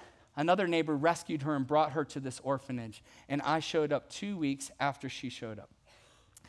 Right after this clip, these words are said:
So, uh, we, we were just, my wife and I were thinking about just sponsoring a child,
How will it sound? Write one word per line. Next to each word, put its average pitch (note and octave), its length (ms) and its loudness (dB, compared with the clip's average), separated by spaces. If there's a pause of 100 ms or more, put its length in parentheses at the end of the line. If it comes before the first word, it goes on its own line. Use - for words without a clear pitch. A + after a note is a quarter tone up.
(220)
So, G#3+ 120 6
uh, G3 120 8
we, A#3+ 100 0
we A3+ 140 6
were G#3+ 60 6
just, D4+ 280 2
my A3 120 8
wife A3 200 8
and A3 80 4
I G3+ 60 8
were F3+ 80 4
thinking G3 220 0
about F3+ 200 6
just F3+ 200 -8
sponsoring E3 400 2
a B2+ 40 -6
child, F#3+ 400 6